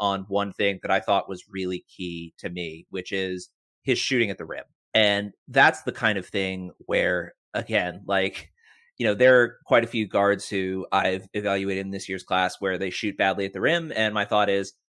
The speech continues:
this is gonna be a problem. This is gonna be, you know, okay, they're just, you know, they don't have the craft. They don't have the burst to,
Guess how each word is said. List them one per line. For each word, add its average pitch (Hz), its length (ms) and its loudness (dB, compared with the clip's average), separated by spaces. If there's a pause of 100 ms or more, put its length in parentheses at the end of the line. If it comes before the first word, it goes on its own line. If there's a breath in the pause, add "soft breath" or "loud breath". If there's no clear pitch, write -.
(100)
this 131 120 -2
is 123 60 -10
gonna 120 140 0
be 95 100 -2
a 82 60 -6
problem. - 380 -10 (120)
This 107 180 -4
is 101 300 -6
gonna 95 180 -2
be, 85 520 -8
you 82 80 -12
know, 76 140 -12
okay, 90 320 -6
they're 92 220 0
just, - 360 -8
you 92 100 -12
know, 85 140 -4
they 95 100 -4
don't 95 160 -2
have 101 160 -2
the - 80 -20
craft. 95 540 -2
They 101 100 0
don't 95 260 -6
have 92 440 0
the 90 340 -6 (380)
burst - 540 0
to, 95 300 -2